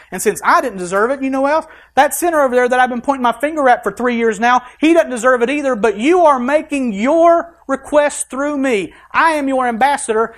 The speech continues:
and what you want me to do is preach the gospel, which is the power of God unto salvation, to that person whom I have said I hated, whom I've said I opposed. You know what, God? You hated me, I hated you before I was born again.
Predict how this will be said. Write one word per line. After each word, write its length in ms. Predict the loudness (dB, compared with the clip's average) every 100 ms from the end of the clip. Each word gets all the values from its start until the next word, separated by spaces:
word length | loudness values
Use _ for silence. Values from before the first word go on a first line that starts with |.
| -8
and 160 | -2
what 160 | -2 0
you 140 | -2
want 180 | 0 0
me 100 | 0
to 80 | -4
do 220 | -2 0
is 160 | 0 -2
preach 560 | -10 -4 -4 -4 -6
the 80 | -4
gospel, 760 | -4 0 0 0 -6 -4 -4 -4 -6
which 180 | -6 -4
is 80 | -4
the 100 | -6
power 400 | -2 0 2 0
of 160 | 0 2
God 200 | 2 2
unto 180 | -4
salvation, 600 | 0 0 2 0 -2 -8 -10 -20 -2
to 180 | 0 2
that 260 | 0 -2
person 420 | -2 -2 -2 -10 -10 -8
whom 200 | -6 0
I 140 | 0 2
have 160 | 0
said 160 | 0 0
I 140 | 0
hated, 440 | 0 0 0 -4 -6 -8
whom 160 | -4 0
I've 140 | 0
said 160 | 0 2
I 160 | 2 0
opposed. 500 | -2 0 2 -2 -10 -8
You 140 | -2 0
know 100 | 2
what, 180 | 2
God? 280 | 2 0 0 -6 _
You 400 | -8 0 2 2
hated 380 | 2 0 -2 -4
me, 220 | -4 0
I 180 | 2 2
hated 420 | 2 -2 -2 -6
you 200 | -4 -2
before 340 | -2 0 2 4
I 80 |
was 160 | 2 -2
born 240 | 0 0
again. 400 | -2 -4 -6 -6